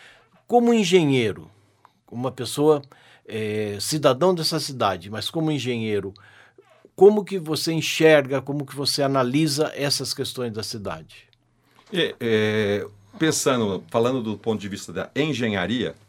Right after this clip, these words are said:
Speaker 2: é que a engenharia, ela é transversal
Speaker 1: É
Speaker 2: a
Speaker 1: muito
Speaker 2: tudo.
Speaker 1: amplo, né?
Speaker 2: É transversal a tudo. O, todos os, os pontos que eu falei, né, aqui, que é o, mobilidade envolve engenharia, é, trânsito envolve engenharia,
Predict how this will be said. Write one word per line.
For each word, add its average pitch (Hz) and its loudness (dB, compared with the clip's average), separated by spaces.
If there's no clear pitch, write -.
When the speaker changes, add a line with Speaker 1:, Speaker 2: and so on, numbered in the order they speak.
Speaker 2:
é 170 0
que 190 0
a 185 6
engenharia, 147 2
ela 113 0
é 101 -8
transversal 110 -6
Speaker 1:
É 120 0
Speaker 2:
a - 2
Speaker 1:
muito 143 2
Speaker 2:
tudo. 143 4
Speaker 1:
amplo, - 2
né? 135 0
Speaker 2:
É 90 -6
transversal 113 0
a 123 -2
tudo. 104 -8
O, 110 -4
todos 175 -2
os, 151 -4
os 107 -8
pontos 113 0
que - -10
eu 101 0
falei, 110 -4
né, 107 -8
aqui, 113 -8
que 113 -8
é 92 -4
o, 78 -8
mobilidade 110 2
envolve 87 -4
engenharia, 85 -10
é, 80 -10
trânsito 107 -2
envolve 98 -2
engenharia, 90 -8